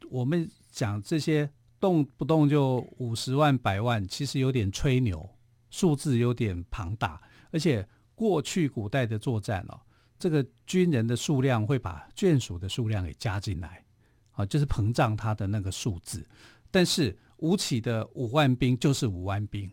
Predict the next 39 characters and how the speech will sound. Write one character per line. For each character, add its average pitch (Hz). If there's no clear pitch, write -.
啊， -
就 143
是 123
非 160
常 120
的 117
扎 147
实 -
的， 98
啊， 95
五 107
万 135
的 107
这 139
种 104
精 135
锐 143
部 113
队。 95
那 208
这 214
个 180
精 180
锐 175
部 147
队 131
呢， 107
就 175
现， 156
建 170
构 156
起 123
了 104
一 123
个 117
吴 123
起 -
障 117
碍， 110